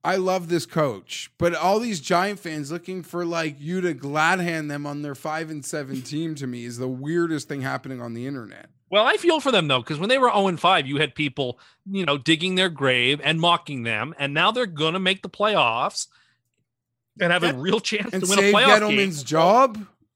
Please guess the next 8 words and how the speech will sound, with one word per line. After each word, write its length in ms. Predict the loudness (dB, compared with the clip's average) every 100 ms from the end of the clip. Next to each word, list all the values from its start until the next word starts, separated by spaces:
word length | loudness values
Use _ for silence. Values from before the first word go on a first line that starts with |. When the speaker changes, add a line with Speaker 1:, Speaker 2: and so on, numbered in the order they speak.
| _ _ _ _ _ _ _ _ _ _ _ -8
Speaker 2:
I'm 100 | -4
sorry, 360 | 0 2 2
but, 180 | 0 -2
like, 260 | 0 -2 -2
that's 260 | 0 0 -2
a 60 | -8
successful 560 | -6 -2 -2 -4 -10
season. 420 | -8 -10 -10 -12